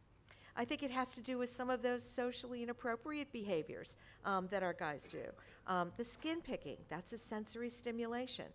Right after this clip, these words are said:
Also, some nose picking or stuffing things in their ears or other body orifices. And then some of those less desirable things, um, that are probably not appropriate to talk about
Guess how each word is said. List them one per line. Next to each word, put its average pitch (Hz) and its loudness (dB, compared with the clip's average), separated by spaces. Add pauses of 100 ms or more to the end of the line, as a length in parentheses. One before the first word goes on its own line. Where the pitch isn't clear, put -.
(300)
Also, 240 4
some 269 -2
nose 294 4
picking 143 4 (260)
or 233 6
stuffing 254 2
things 233 0
in 196 0
their 185 2
ears 196 0 (240)
or 208 4
other 196 4
body 175 2
orifices. - -4 (640)
And 226 4
then 233 4
some 233 0
of 220 2
those 202 2
less 190 2
desirable 175 2
things, 156 -2 (300)
um, 175 2 (100)
that 180 2
are 175 2
probably 175 0
not 170 2
appropriate 170 -2
to 175 -10
talk 160 -4
about 151 0